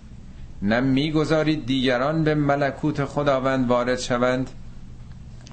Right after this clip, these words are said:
و نه خود وارد می‌شوید. چون نمیذارن مردم آزادن خودشون راه خدا رو، راه دین رو انتخاب کنن از کتاب دینی. حتماً باید از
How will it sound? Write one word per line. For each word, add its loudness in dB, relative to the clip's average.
و 2
نه 2
خود -2
وارد 0
می‌شوید. -6
چون -2
نمیذارن 2
مردم 2
آزادن 2
خودشون -2
راه 0
خدا -2
رو، 0
راه -2
دین -2
رو 0
انتخاب -4
کنن -4
از -6
کتاب -2
دینی. -6
حتماً -2
باید 0
از -4